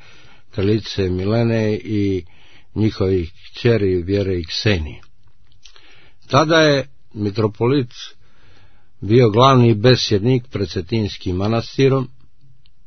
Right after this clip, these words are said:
Inače, želio bih da napomenem da je po procenama tadašnjih zvaničnih organa na Cetinju tog dana bilo oko dvjesto hiljada ljudi.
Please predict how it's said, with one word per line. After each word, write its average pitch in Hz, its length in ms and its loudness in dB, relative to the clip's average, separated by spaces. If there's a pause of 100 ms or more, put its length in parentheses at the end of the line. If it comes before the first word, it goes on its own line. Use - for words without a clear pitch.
(140)
Inače, 107 420 -2
želio 95 400 -2
bih 95 120 0
da 90 260 -6
napomenem 107 800 -4
da 95 140 -4
je 95 100 -2
po 92 200 -6
procenama 92 680 -4
tadašnjih 87 840 -8
zvaničnih 85 760 -6
organa 117 600 -2 (560)
na 95 120 -4
Cetinju 113 460 -2
tog 113 360 0
dana 110 280 0
bilo 107 240 0
oko 92 200 -4
dvjesto 98 340 -4
hiljada 85 480 -6
ljudi. 78 380 -8